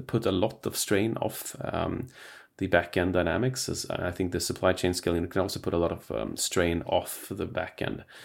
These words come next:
processing. So if you're using supply chain or warehouse management,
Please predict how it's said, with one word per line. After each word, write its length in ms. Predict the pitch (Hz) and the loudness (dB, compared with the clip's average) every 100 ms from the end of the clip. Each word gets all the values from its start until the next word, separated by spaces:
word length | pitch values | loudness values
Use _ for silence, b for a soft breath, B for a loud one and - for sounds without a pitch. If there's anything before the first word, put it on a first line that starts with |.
| B - | B -2
processing. 600 | 101 98 87 - - - | 2 2 0 -4 -4 -4
So 420 | 90 90 90 87 90 | 0 2 2 0 -2
if 160 | - | 2
you're 120 | 98 | 2
using 460 | 92 98 113 - 92 | 2 0 0 2 0
supply 320 | - - 82 | -2 -2 -2
chain 240 | - 82 85 | 0 -2 -2
or 100 | 85 | 0
warehouse 360 | 90 90 85 | 0 0 0
management, 420 | 90 82 - 85 | 0 0 0 -2